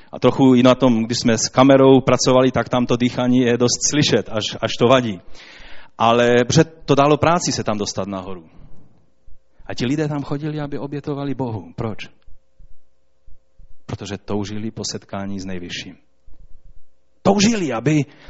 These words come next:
nějakým způsobem usmířili Boha. Proto obětovali zvířata.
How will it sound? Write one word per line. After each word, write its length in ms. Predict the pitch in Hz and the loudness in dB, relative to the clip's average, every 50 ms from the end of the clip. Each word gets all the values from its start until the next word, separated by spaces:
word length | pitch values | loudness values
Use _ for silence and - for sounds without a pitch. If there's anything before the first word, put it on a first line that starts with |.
| - - - | -6 0 2
nějakým 300 | 220 233 226 208 180 - | 2 2 2 0 0 2
způsobem 600 | - - - - 294 269 - - 214 196 190 190 | 2 4 6 6 6 6 4 4 4 4 2 4
usmířili 580 | 220 247 - - 254 269 254 226 165 170 156 139 | 4 4 4 6 6 6 6 6 6 4 4 4
Boha. 380 | 123 147 131 - - - - - - - - - - - - - - | 4 2 0 0 -4 -8 -14 -16 -18 -18 -18 -18 -18 -18 -20 0 4
Proto 240 | - 196 - - 208 | 4 6 6 6 6
obětovali 600 | 214 233 202 240 226 - 233 214 220 220 226 214 | 6 6 6 8 8 8 8 8 8 8 6 6
zvířata. 680 | 165 156 190 226 220 196 202 190 - 135 113 95 - | 4 4 4 6 8 8 8 6 4 2 -4 -8 -10